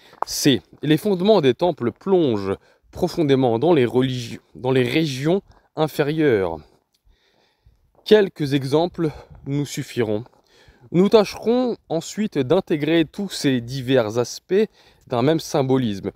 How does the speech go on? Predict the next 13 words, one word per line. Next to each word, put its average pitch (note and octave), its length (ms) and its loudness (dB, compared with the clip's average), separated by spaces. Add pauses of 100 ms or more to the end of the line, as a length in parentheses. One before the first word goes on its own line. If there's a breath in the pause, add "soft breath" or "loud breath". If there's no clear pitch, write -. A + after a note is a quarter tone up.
(180 soft breath)
On C#3+ 120 0
verra E3+ 340 4
plus D#3+ 240 -10
nettement D3+ 480 0
alors C#3+ 280 2
combien C#3 420 -4
sont A#2+ 260 -8
cohérentes B2 680 -2
ces B2 220 -8
conceptions B2+ 440 -10
traditionnelles G#2+ 920 -2
du G#2 140 -10
monde. E2 380 -8